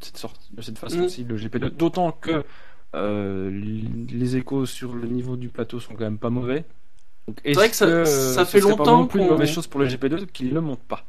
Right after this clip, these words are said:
Speaker 2: Ouais. Ça fait longtemps qu'on n'a pas eu cette impression que là, en effet, euh, le champion de G P deux, euh, s'il pouvait avoir un baquet en F un, ça serait pas mal.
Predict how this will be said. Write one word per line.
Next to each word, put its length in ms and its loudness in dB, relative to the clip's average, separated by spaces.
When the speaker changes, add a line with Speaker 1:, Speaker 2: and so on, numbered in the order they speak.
Speaker 2:
Ouais. 120 -10
Ça 60 0
fait 160 4
longtemps 380 2
qu'on 140 -6
n'a 120 2
pas 120 0
eu 80 4
cette 200 -4
impression 420 -2
que 140 -4
là, 200 2
en 80 0
effet, 400 2
euh, 140 2
le 100 2
champion 320 0
de 40 -2
G 120 0
P 160 2
deux, 140 4
euh, 20 -4
s'il 220 -8
pouvait 220 0
avoir 220 -2
un 60 -4
baquet 300 -4
en 120 0
F 160 -6
un, 80 -4
ça 120 -8
serait 160 -8
pas 160 -8
mal. 160 -8